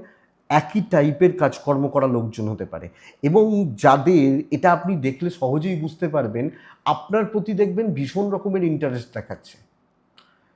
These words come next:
ভীষণ রকমের ইন্টারেস্ট, নানা কিছু জানতে চায়, নানা কিছু জানার পরে এরা, এবং এই শত্রুতা কি হয়, বারবার ফিরে ফিরে আসে। মানে হয়তো আজকে কিছু করলো,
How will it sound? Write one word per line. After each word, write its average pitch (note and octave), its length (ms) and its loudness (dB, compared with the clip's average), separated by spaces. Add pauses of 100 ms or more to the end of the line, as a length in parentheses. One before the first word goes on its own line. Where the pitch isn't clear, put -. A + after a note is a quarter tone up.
(200)
ভীষণ G3+ 340 4
রকমের E3+ 340 4
ইন্টারেস্ট, A#2+ 520 -2 (440)
নানা E3 260 4
কিছু E3+ 240 -2
জানতে C#3 360 0
চায়, C3+ 220 0
নানা C3+ 240 0
কিছু C3+ 260 -6
জানার B2+ 280 0 (280)
পরে C#3+ 120 -6 (240)
এরা, G3+ 540 6 (520)
এবং A#3 340 2
এই A3 220 6
শত্রুতা F#3 1000 2
কি G#3 120 2
হয়, C#3+ 340 0 (420)
বারবার F3+ 560 2
ফিরে B2+ 200 -2
ফিরে G2 300 -6
আসে। - 220 -16 (840)
মানে F#3+ 160 4
হয়তো F#3 280 2
আজকে D#3+ 360 -2
কিছু E3+ 220 -4
করলো, D3 360 0